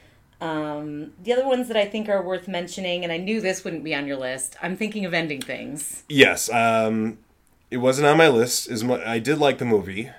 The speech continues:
Speaker 2: and I do, I do recommend it. But at the same time, I know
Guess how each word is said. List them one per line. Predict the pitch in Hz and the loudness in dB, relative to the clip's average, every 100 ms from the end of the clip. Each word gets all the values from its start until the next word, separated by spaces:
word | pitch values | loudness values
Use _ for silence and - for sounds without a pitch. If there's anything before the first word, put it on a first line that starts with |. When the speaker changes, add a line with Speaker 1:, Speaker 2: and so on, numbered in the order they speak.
| _ _ _ _ _ _ - | _ _ _ _ _ _ -10
Speaker 2:
and | 113 120 123 | -4 -2 -2
I | 127 | -2
do, | 175 185 185 180 180 175 175 170 170 165 165 160 - _ _ _ _ _ _ _ _ _ _ _ | -2 -2 -2 -2 0 2 2 2 2 4 2 0 -6 _ _ _ _ _ _ _ _ _ _ _
I | 156 175 - _ - | -2 -2 -6 _ -8
do | 175 151 | -4 0
recommend | 123 - 95 87 90 | 0 0 -6 -8 -8
it. | 90 - - - - _ _ _ _ _ _ _ _ _ _ - | -10 -12 -16 -18 -20 _ _ _ _ _ _ _ _ _ _ -10
But | 113 107 98 90 - - | -2 0 -2 -4 -12 -10
at | - 120 | -10 -8
the | 120 | -6
same | - 143 131 | 2 2 2
time, | 123 120 110 92 87 87 85 _ _ _ _ _ _ _ _ _ _ - | 0 0 0 0 -4 -10 -14 _ _ _ _ _ _ _ _ _ _ -4
I | 127 | 0
know | 127 131 127 123 120 117 | 2 4 6 4 2 -2